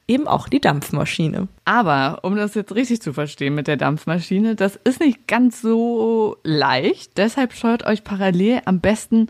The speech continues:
Speaker 2: eine Zeichnung dazu an. Wir hängen euch eine an,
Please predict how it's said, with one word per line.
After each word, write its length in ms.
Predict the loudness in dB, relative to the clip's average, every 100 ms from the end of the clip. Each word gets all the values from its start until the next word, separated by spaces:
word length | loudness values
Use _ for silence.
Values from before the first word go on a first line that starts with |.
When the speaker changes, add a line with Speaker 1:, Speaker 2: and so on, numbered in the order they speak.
| -4 -20 -14 -2
Speaker 2:
eine 140 | -2
Zeichnung 500 | 0 0 0 2 0
dazu 340 | 0 -6 -6 -6
an. 440 | -2 2 4 2 2
Wir 120 | 0
hängen 240 | 2 0 0
euch 260 | -6 -4
eine 280 | -2 -2 -2
an, 240 | 0 2